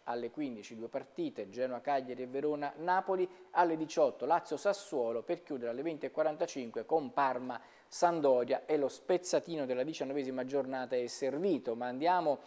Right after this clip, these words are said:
a, a sentire uno, eh, dei, eh, piatti forti dello spezzatino, a che punto siamo con la preparazione dell'Udinese, che, eh, sarà, eh, protagonista appunto di questo spezzatino affrontando l'Inter domani alle diciotto. Alessandro, lo spezzatino sarebbe meglio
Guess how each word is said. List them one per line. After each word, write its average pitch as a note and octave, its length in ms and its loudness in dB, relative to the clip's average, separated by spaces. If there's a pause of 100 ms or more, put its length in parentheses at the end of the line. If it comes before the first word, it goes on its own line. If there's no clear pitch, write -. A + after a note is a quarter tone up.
(180)
a, C#3 240 6
a C3+ 140 2
sentire D3+ 720 2
uno, D#3 720 2 (140)
eh, C3+ 260 6
dei, C3 500 6
eh, B2 180 0
piatti D3 320 2
forti C#3 580 6
dello B2+ 180 0
spezzatino, C3 960 -2
a A#2+ 200 0
che C3+ 120 -2
punto C#3 340 -2
siamo D3+ 340 2
con C3 160 0
la B2+ 80 -2
preparazione C3 580 -2
dell'Udinese, B2+ 920 -4
che, B2 300 -2
eh, A2 100 -6
sarà, C3 560 0
eh, - 20 -6
protagonista B2 560 -6
appunto G#2+ 360 -8
di G#2 60 -8
questo A#2+ 200 -10
spezzatino C3+ 880 -4
affrontando C3 640 -4 (260)
l'Inter D3+ 500 0
domani D#3 480 2
alle C#3+ 200 2
diciotto. C#3 640 2
Alessandro, B2+ 580 0
lo A#2+ 80 -6
spezzatino D3 560 -6
sarebbe C3+ 360 -2
meglio D3 400 -2